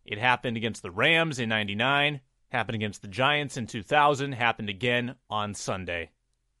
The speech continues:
Can't the Vikings just play a normal twenty-four fourteen game where you lose, you lose, you got outplayed,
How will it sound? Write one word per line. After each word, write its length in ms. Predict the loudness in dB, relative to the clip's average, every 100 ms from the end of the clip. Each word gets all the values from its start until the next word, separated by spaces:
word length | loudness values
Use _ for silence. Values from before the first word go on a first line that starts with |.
| _
Can't 300 | -2 0 2
the 60 | 2
Vikings 480 | 4 4 2 -6 -4
just 240 | -4 -4
play 400 | -2 2 2 0 -2
a 160 | -2
normal 800 | -2 -4 0 0 2 0 0 -4 _ _ _ _ _ _ _ _ -12
twenty-four 760 | -4 -2 -2 -4 2 4 4
fourteen 800 | 2 0 0 0 -2 -6 -4 -2
game 420 | 2 2 2 0
where 440 | 0 2 2 2 -2 _ _ _ _ _ _ _ -8
you 120 | 0
lose, 380 | 2 2 0 0
you 100 | 6
lose, 640 | 6 6 2 -6 -14 -16 -8
you 80 | 0
got 160 | 4
outplayed, 600 | 4 4 2 2 2 0